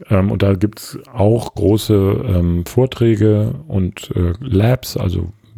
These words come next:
so Workshops. Ähm, tut sich eigentlich, äh, sehr, sehr, äh, integriert sich sehr gut, äh, in das Programm. Aber um deine Frage einfach zu antworten, ansonsten geht das Leben im Valley so weiter wie immer.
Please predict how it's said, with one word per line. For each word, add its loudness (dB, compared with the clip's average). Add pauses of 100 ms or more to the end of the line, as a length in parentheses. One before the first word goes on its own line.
(240)
so -2
Workshops. -2 (640)
Ähm, 0 (440)
tut 0
sich 0
eigentlich, -2
äh, 0 (140)
sehr, 2
sehr, 2
äh, 0
integriert 0
sich -2
sehr 2
gut, -4 (640)
äh, 0
in -2
das -2
Programm. -8
Aber 0
um -4
deine 2
Frage -2
einfach 0
zu -4
antworten, -2 (220)
ansonsten 0
geht 2
das 0
Leben 0
im 0
Valley 2
so 0
weiter 0
wie 0
immer. -2